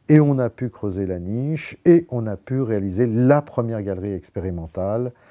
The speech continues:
euh, dans la niche à quatre cent quarante-cinq mètres. Et, euh, après, nous avons en trois mois mis en place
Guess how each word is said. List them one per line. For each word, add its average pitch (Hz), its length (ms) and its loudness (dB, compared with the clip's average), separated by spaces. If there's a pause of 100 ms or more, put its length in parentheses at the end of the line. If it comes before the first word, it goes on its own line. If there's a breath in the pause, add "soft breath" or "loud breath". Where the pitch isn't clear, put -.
(300 soft breath)
euh, 85 300 -4
dans 117 160 0
la 104 140 2
niche 110 260 -2
à 90 80 -6
quatre - 180 -6
cent 98 100 -6
quarante-cinq 90 380 -8
mètres. - 360 -18 (440 soft breath)
Et, 120 400 6
euh, 87 580 -2
après, - 380 -8
nous 123 220 -4
avons 104 400 0
en 90 40 -8
trois 135 240 0
mois 101 320 -4
mis 127 280 -2
en 110 120 -4
place 90 640 -10